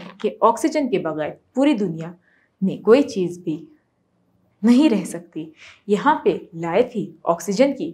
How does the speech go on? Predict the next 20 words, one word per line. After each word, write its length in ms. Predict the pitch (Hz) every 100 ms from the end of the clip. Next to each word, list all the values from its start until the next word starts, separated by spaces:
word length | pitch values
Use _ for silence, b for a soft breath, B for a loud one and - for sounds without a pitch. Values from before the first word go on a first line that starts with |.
| 165
मदद 340 | 160 214 254 -
से 120 | 165 165
पॉसिबल 420 | 165 165 165 165 170
है। 120 | 151 160 b b b b -
तो 100 | 349 302 - - -
ऑक्सीजन 520 | 262 - 330 330 240 180 - -
के 100 | 190 190
पास 260 | 156 170 -
ऐसी 260 | 190 190 277
टेंडेंसी 500 | 285 214 175 - 170
है 160 | 160 - _ _ _ _
जो 360 | 180 285 240 -
सीड 380 | - 208 233 -
को 200 | 196 180
जर्मिनेशन 680 | 180 180 170 190 190 254 277
में 120 | 190 175 -
हेल्प 240 | 247 247 220
करती 260 | 190 175 165
है 120 | 156 170 - B B B B B _ 240
और 320 | 269 180